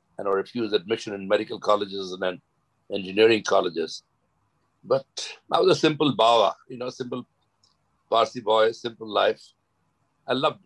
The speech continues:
life, loved to enjoy life. As I said, my parents played a huge part in my, in my career. And I'm sure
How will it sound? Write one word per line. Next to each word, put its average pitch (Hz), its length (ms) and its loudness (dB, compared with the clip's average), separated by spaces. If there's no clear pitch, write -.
life, - 400 -4
loved 135 240 -6
to 120 80 0
enjoy 104 280 2
life. 98 340 0
As 117 60 -6
I 120 60 0
said, 117 200 -8
my 113 120 -4
parents 143 720 -4
played 117 180 0
a 110 40 -2
huge 143 640 -4
part 87 280 0
in 87 160 -10
my, 82 240 -4
in 98 100 -14
my 90 140 -2
career. 92 420 2
And 117 100 -2
I'm 107 120 0
sure 110 380 4